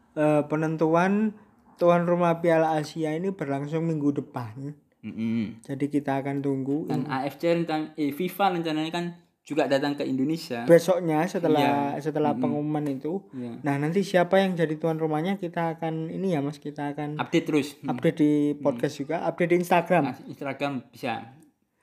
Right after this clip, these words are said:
Speaker 2: Jebol respect Instagram.
Speaker 1: Karena,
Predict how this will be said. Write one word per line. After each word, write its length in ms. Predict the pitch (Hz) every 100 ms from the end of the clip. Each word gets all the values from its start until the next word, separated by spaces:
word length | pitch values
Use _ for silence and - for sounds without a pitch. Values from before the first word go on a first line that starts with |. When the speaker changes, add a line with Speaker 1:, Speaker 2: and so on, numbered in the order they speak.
| _ _ _ _ - - -
Speaker 2:
Jebol 320 | - 127 160
respect 460 | 151 - 170 - -
Instagram. 580 | 131 - 131 156 123 110
Speaker 1:
Karena, 480 | 156 160 226 247